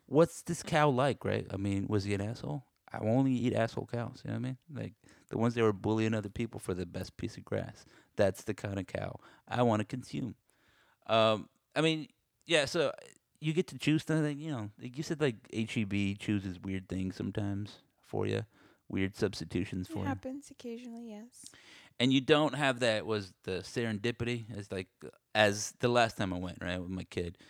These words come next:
Speaker 1: Uh, we're walking by, we walked through, I don't know, the baking section,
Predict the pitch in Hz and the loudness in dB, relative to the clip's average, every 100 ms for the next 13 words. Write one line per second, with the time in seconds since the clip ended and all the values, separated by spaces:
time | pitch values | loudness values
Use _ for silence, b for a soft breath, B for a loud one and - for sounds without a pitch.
0 | b b b b - 92 87 85 87 101 | b b b b 4 6 6 4 2 2
1 | 107 101 98 113 98 92 98 147 120 113 | 4 6 6 4 2 4 4 0 -2 -4
2 | 98 101 101 _ 104 101 104 98 98 - | 2 0 0 _ 2 2 2 0 -4 -12
3 | _ - 80 95 90 92 98 - 92 107 | _ -12 -2 -2 -2 -8 -6 -4 -2 -2
4 | 101 110 104 - 113 | -4 -4 -6 -6 -6